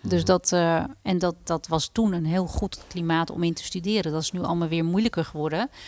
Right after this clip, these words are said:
Speaker 1: Dus dat vind ik wel jammer voor de generaties na mij. Eh, maar dat zijn de dingen die ik dan wel qua omgeving heb meegekregen. Want, hè, dat,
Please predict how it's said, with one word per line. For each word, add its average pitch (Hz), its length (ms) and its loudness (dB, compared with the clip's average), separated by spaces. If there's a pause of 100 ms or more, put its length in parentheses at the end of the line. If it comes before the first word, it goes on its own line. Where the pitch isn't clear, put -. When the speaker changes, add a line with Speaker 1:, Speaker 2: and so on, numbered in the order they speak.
(180)
Speaker 1:
Dus 175 120 -2
dat 170 160 -2
vind 185 180 2
ik 165 100 -2
wel 170 140 6
jammer 175 340 6
voor 165 140 0
de 156 80 0
generaties 160 580 0
na 165 200 4
mij. 190 320 2 (880)
Eh, 156 440 4 (340)
maar 190 160 6
dat 214 160 4
zijn 196 120 6
de 175 80 6
dingen 180 360 4
die 190 120 4
ik - 80 -6
dan 190 220 2
wel 175 420 4 (480)
qua 185 200 4
omgeving 160 540 0
heb 156 100 -2
meegekregen. 156 840 -2
Want, 165 260 -2
hè, 185 180 -2
dat, 165 160 -6